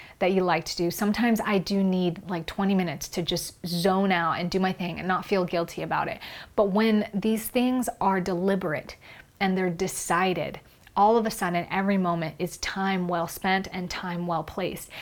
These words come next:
And it's rare that I look back and say, "Oh, I feel so bad and I regret spending my time that way because of this deliberation." Prior to using minimalism in my life, I had a lot of wasted time. I spent a lot of years thinking,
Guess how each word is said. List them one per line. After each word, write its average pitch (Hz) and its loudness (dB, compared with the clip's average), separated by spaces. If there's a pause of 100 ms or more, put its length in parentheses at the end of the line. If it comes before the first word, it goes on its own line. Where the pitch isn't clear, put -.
(220)
And 208 2
it's 202 -2
rare 220 6
that 240 4
I 214 4
look 190 0
back 175 4
and 175 -6
say, 175 -2
"Oh, 202 0
I 196 -2
feel 190 -2
so 190 0 (340)
bad 185 4
and 180 -2
I 180 -2
regret 180 0
spending 180 -2
my 170 -2
time 202 0
that 208 2
way 165 0
because 196 0 (100)
of 185 2
this - -6
deliberation." 165 -4 (320)
Prior 294 4
to 240 2
using 196 0
minimalism 196 0
in 190 -2
my 202 2
life, 208 0 (360)
I - 0
had 233 2
a 233 4
lot 196 4
of 175 0 (200)
wasted 175 0
time. 151 -6
I 208 0
spent 240 2
a 285 2
lot 196 6
of 180 2
years 180 2
thinking, 170 -4